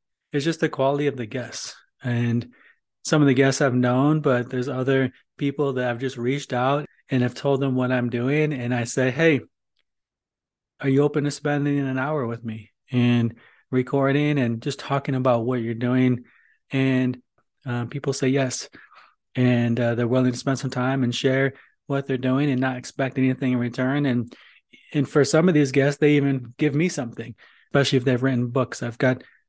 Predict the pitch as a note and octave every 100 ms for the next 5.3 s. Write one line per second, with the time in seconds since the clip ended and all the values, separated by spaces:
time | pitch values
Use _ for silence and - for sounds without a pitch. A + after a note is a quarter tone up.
0 | - B2+ D3+ C#3 C#3 - C#3+ C3+ - C3+
1 | C3+ - B2 A2 A#2+ A#2 C#3 C3+ - A#2+
2 | A2+ A#2 A2+ A2+ B2 - C3+ C3 A#2+ B2
3 | A#2 - - - D#3 C#3+ B2+ B2+ C#3 C3+
4 | B2 B2 A#2+ A#2+ C3 B2+ A#2+ A2+ C3+ C3
5 | B2+ A#2+